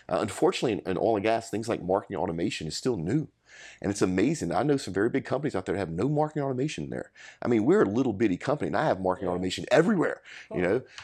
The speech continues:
Speaker 1: Um, and so, so that's one of the ways I help, but I don't do it. I help them talk through it so they can do it themselves. I help them talk through so they can build a roadmap,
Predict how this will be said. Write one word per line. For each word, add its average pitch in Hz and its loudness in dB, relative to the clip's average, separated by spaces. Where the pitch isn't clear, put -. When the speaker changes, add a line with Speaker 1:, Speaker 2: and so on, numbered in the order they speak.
Speaker 1:
Um, 98 4
and 107 0
so, 131 8
so 131 4
that's - 2
one 135 4
of 135 0
the 123 -2
ways 117 6
I 98 0
help, 110 0
but 87 0
I 98 4
don't 104 -4
do 135 4
it. - 0
I 95 2
help 117 -2
them 92 -2
talk - -2
through 110 0
it - -2
so - -6
they 87 -2
can 87 -4
do 90 0
it 92 -6
themselves. 80 -4
I - -4
help 110 2
them 104 -2
talk 113 0
through 110 -6
so 104 -2
they 87 -2
can 92 -8
build 92 -2
a 73 -4
roadmap, 85 0